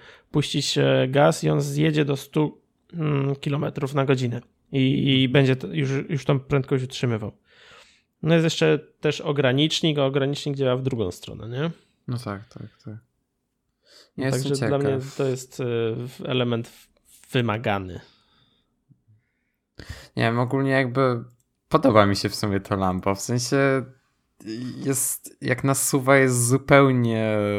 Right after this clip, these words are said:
Speaker 2: nietypowe, bo te wszelkie suwy typu, nie wiem, e, Be-, Bentley, e, Bontega on się nazywa?
Speaker 1: Bentagi?
Speaker 2: E,
Speaker 1: Ben-
Speaker 2: Ben-, Benta-, Bentaga chyba.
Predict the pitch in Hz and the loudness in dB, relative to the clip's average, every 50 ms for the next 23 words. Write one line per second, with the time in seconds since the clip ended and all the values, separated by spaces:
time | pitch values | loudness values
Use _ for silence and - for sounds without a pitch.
0 | 101 101 98 - _ - 113 113 117 113 - 113 117 - 110 107 98 101 101 98 | -2 -2 -4 -8 _ -2 0 0 2 2 0 0 2 4 6 6 6 4 2 0
1 | 104 104 - 123 120 - - 127 120 120 120 123 117 - - - - - 120 107 | 0 -2 -4 -4 -4 0 0 0 0 0 -2 -4 -4 -4 -6 -8 -8 -8 -10 -10
2 | 98 101 107 98 - - 110 - - 107 104 101 101 95 98 101 98 98 92 - | -10 -8 -10 -10 -8 -8 -10 -10 -8 -8 -6 -6 -6 -6 -6 -6 -6 -6 -8 -8
3 | - 104 101 98 98 98 98 98 107 - - 117 107 98 107 107 104 - - 104 | -8 -6 -4 -4 -4 -4 -2 -2 -2 -2 -2 -4 -4 -2 -2 -2 -4 -6 -6 -6
4 | 95 95 95 92 92 - - 101 95 95 92 98 107 _ _ _ _ _ - 101 | -4 -4 -4 -4 -6 -6 -8 -8 -6 -6 -8 -8 -12 _ _ _ _ _ -8 -6
5 | 98 98 95 - 107 110 117 127 147 156 160 156 - - 156 160 160 156 - 165 | -6 -6 -6 -4 -4 -4 -2 -2 -2 -2 -2 -4 -8 -8 -10 -8 -8 -8 -10 -10
6 | - 175 165 170 170 170 _ _ - - - - - - - - _ - - - | -10 -8 -10 -10 -10 -12 _ _ -20 -20 -20 -20 -20 -20 -20 -20 _ -20 -20 -16
7 | - - - - - 135 131 139 135 139 131 - - 127 123 - _ _ _ - | -16 -16 -12 -10 -6 0 2 2 2 0 -2 -8 -14 -20 -20 -20 _ _ _ 2
8 | 143 143 147 151 151 - - 180 196 220 220 220 - - 156 151 151 151 151 147 | 4 4 4 4 2 -2 -2 -2 -2 -4 -4 -6 -10 -12 -10 -8 -6 -4 -2 0
9 | 120 120 117 120 120 - _ _ _ _ _ _ _ - - 101 110 110 110 107 | 0 0 0 -4 -10 -20 _ _ _ _ _ _ _ -14 -10 -4 -4 -2 -4 -4
10 | - - - 117 110 110 - - - - - 107 101 101 95 107 104 101 98 - | -6 0 4 4 6 6 4 2 -2 -12 -8 -8 -6 -4 -2 -2 -2 -2 -2 -4
11 | 95 95 95 - 110 101 95 95 95 98 | -4 -4 -6 -8 -14 -12 -10 -10 -10 -12